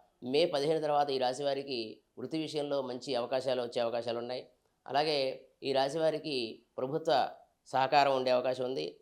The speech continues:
కుటుంబ వృద్ధి ఉన్నది. అలాగే తల్లిదండ్రుల నుంచి మంచి ఏవైనా ఆస్తులు రావాల్సి ఉంటే వచ్చే అవకాశాలు ఉన్నాయి.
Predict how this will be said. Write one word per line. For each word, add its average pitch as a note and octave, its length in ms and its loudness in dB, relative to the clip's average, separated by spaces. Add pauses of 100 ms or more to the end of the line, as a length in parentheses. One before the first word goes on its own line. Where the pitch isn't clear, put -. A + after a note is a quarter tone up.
(220)
కుటుంబ C#3 240 0
వృద్ధి C3+ 280 -2
ఉన్నది. C3 460 -4 (320)
అలాగే C3 460 -2 (200)
తల్లిదండ్రుల C#3 520 0
నుంచి C3 460 -4 (140)
మంచి B2 540 -4 (360)
ఏవైనా B2+ 300 0
ఆస్తులు A#2+ 580 -4
రావాల్సి B2+ 320 2
ఉంటే B2 240 -2
వచ్చే A2+ 240 -4
అవకాశాలు B2 420 0
ఉన్నాయి. C3 400 -4